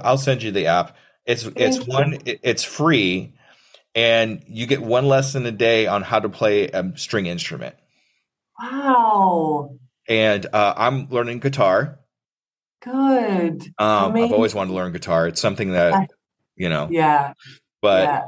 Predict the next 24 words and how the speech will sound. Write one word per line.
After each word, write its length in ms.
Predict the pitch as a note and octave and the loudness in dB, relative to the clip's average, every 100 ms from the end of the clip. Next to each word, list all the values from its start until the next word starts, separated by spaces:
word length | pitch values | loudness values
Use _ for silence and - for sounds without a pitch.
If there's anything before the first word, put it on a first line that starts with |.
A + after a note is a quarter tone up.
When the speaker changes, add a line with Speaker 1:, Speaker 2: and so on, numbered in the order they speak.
| - - | -6 -2
Speaker 1:
I'll 120 | C#3 | 0
send 180 | E3+ D3 | 2 0
that 120 | C3+ | 0
to 100 | C3 | 0
you 80 | G#2+ | 0
if 100 | G2+ | 0
you 80 | G#2+ | 0
wanna 200 | G2+ F#2+ | -2 -2
use 240 | F2 D#2+ | -4 -2
that, 340 | D#2+ E2 - | 2 2 0
so 120 | - F#2+ | -6 -6
you 100 | E2+ | -4
can 120 | G2 | -4
see 160 | - | -4
what 160 | E2 D#2+ | -4 -2
it 40 | D#2 | 0
Speaker 2:
Thank 140 | D2 - | -2 -4
Speaker 1:
is. 60 | G3+ F#3+ - | -6 -6 -6
Speaker 2:
you. 60 | D4 C3+ _ _ _ _ _ _ _ - | -14 -18 _ _ _ _ _ _ _ -6
Speaker 1:
Okay. 200 | - A3+ | 0 0
Speaker 2:
Thank 160 | A3 | 0
you. 60 | F3 | -2
Sure. 280 | - A#3 | -2 -2
Yeah, 60 | G#3 | 0